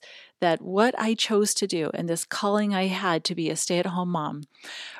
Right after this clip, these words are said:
brought with it so much experience and skill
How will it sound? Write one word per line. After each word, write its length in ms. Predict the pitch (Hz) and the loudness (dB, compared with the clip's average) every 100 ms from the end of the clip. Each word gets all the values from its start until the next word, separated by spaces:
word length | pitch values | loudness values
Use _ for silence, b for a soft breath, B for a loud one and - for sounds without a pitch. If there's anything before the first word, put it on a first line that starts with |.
| - | 0
brought 400 | 202 208 233 - | 6 8 8 6
with 240 | 202 180 | 2 2
it 320 | 175 156 - - _ _ | 0 0 -2 -6 _ _
so 800 | - - 208 185 196 202 220 - _ _ _ | 2 4 4 6 6 6 4 0 _ _ _
much 360 | 185 180 180 - | 0 0 0 -6
experience 1040 | - - - - 180 190 214 269 - - - _ _ _ _ _ - | -4 -2 -2 0 2 2 2 0 -2 -10 -12 _ _ _ _ _ -10
and 200 | 160 151 | -8 -4
skill 960 | - - _ _ - 226 247 262 285 | -6 -6 _ _ 4 4 6 2 0